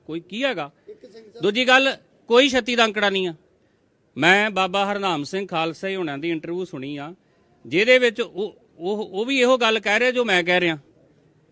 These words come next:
Speaker 1: ਭਈ ਜੇ ਆਪਾਂ ਮਰਿਆਦਾ ਦੇ ਵਿੱਚ ਇਕੱਠੇ ਚੱਲੀਏ, ਮਰਿਆਦਾ ਦੀ ਪਾਲਣਾ ਕਰੀਏ, ਮੈਂ ਕਹਿੰਦਾ ਤਰਕ ਨਹੀਂ ਹੋਣਾ ਚਾਹੀਦਾ।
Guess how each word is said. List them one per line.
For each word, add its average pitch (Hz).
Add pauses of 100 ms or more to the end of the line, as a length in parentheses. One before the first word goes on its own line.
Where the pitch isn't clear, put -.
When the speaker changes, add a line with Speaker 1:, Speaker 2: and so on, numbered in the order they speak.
(160)
Speaker 1:
ਭਈ 196
ਜੇ 214 (100)
ਆਪਾਂ 208 (760)
ਮਰਿਆਦਾ 185
ਦੇ 233
ਵਿੱਚ 202
ਇਕੱਠੇ 196
ਚੱਲੀਏ, 185 (320)
ਮਰਿਆਦਾ 180
ਦੀ 214
ਪਾਲਣਾ 196
ਕਰੀਏ, 180 (840)
ਮੈਂ 147
ਕਹਿੰਦਾ 214
ਤਰਕ 202
ਨਹੀਂ 233
ਹੋਣਾ 208
ਚਾਹੀਦਾ। 151